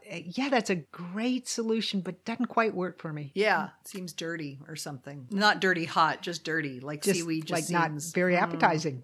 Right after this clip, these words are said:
Speaker 2: No,
Speaker 1: Yeah.
Speaker 2: uh-uh, uh-uh.
Speaker 1: But, you know, if it's all you've got to eat, I suppose it would come to that.
Speaker 2: Yeah, even though, I mean, I didn't eat fish, and my mother said if that was all there were on the earth, you would eat it. And I said, "No, I wouldn't."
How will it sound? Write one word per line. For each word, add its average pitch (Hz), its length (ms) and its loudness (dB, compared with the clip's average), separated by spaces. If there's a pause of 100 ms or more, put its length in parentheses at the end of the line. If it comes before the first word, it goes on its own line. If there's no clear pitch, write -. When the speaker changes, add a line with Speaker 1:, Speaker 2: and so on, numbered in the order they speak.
Speaker 2:
No, 175 200 -2
Speaker 1:
Yeah. 143 320 0
Speaker 2:
uh-uh, 156 320 -6 (180)
uh-uh. - 240 -12
Speaker 1:
But, 208 140 2
you 190 160 6
know, 147 240 0
if 185 160 -2
it's - 140 -6
all 156 140 4
you've 147 160 -2
got 143 180 -2
to - 80 -8
eat, 180 220 0
I 135 80 -6
suppose 143 480 -6
it 139 80 -12
would 147 160 -12
come 185 200 -2
to 151 100 -4
that. 139 340 -6
Speaker 2:
Yeah, 220 340 0 (160)
even 226 300 -2
though, 208 760 2 (160)
I 165 160 -2
mean, 170 140 -2
I 165 100 0
didn't 170 180 -2
eat 165 160 -6
fish, 202 640 2
and 160 100 -6
my 160 120 0
mother 165 260 2
said 160 240 -2
if 156 100 -4
that 175 140 0
was 165 100 -6
all 165 140 2
there 160 100 0
were 160 240 0
on 151 100 0
the 151 60 -4
earth, 180 400 2
you 151 120 -4
would 151 100 -4
eat 185 180 -2
it. 156 160 -2
And 175 80 -12
I 156 60 -10
said, - 280 -12
"No, 156 140 -4
I 143 80 -4
wouldn't." 185 440 -8